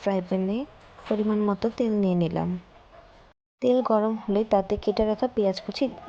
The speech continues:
দিয়ে দিলাম। পেঁয়াজটা বাদামি হলে তাতে কেটে রাখা রসুন কুচি দিয়ে দিব।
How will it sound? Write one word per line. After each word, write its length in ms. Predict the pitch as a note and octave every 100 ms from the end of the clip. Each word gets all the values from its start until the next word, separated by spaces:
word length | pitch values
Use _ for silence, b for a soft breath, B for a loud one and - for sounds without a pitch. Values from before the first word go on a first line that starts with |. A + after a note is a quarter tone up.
| -
দিয়ে 180 | G#3 F#3+
দিলাম। 300 | F3 A#2 D3+ F3 - - - - - - - - - _ _ _ _ _ _ A#3
পেঁয়াজটা 360 | A3+ A3+ - A3
বাদামি 360 | G3+ G3+ A3 A#3+ A#3
হলে 240 | G3+ F#3+ G#3+
তাতে 220 | G#3 F#3+ G3
কেটে 240 | - G#3 G#3+ G3+
রাখা 240 | G3 A#3+ D#4 B B B -
রসুন 300 | G#3+ - B3+
কুচি 260 | A#3+ A#3 D4 C#4
দিয়ে 160 | G3 E3+
দিব। 200 | E3